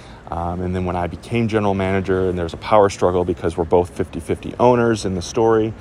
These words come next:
um, you know, it, it, it was a fun time. And, and, you know, when we got there, and I, I believe I told this story when we did the behind-the-scenes look at, at the match itself, but if you didn't hear the story,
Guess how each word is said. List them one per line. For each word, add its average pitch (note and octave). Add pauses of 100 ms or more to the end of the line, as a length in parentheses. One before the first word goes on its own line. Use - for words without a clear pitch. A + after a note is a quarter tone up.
(540)
um, F2+ (340)
you A#2
know, F#2+
it, -
it, F#2+ (120)
it C3
was B2
a A2
fun A#2+
time. F#2+
And, E2+
and, F#2 (440)
you G2+
know, F#2+ (840)
when G#2+
we A#2
got G#2
there, G2
and G#2+
I, G#2+ (320)
I A2
believe G#2+
I F#2+
told G2+
this G2
story G2+
when G2
we F#2+
did F2+
the F2+
behind-the-scenes F#2+
look G2
at, E2 (140)
at F#2+
the F2
match F#2+
itself, F#2+
but E2+
if F2+
you -
didn't F2
hear A2
the G#2
story, F#2+